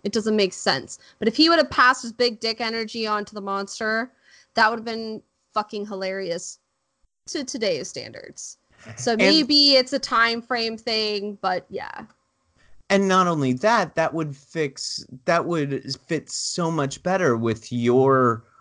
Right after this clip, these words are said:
Speaker 2: with the argument that you were making earlier, that this is a, a film about father-son relationships.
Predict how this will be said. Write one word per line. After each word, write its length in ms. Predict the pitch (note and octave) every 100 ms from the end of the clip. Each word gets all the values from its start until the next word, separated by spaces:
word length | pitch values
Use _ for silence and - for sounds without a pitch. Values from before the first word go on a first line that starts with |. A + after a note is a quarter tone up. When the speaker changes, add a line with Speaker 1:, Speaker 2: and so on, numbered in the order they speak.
| _ B2
Speaker 2:
with 200 | C3 C3
the 160 | C#3
argument 420 | B2+ A#2 A#2+ A2
that 80 | A#2
you 160 | A2 G#2
were 100 | G2
making 400 | F#2+ F2 G#2 A2+
earlier, 480 | D#3 C3 B1 D#2 F#2
that 240 | G2+ F2
this 240 | A2 G#2
is 160 | A2+ G#2
a, 420 | G2 F#2+ F#2 - -
a 100 | G#2+
film 380 | - A#2 G#2+ G#2+
about 440 | G#2 F#2 F#2+ F#2+ -
father-son 680 | G2+ F#2+ F#2 - F#2+ F2+
relationships. 1040 | E2+ G#2 D#3 F3+ - F2+ - - - -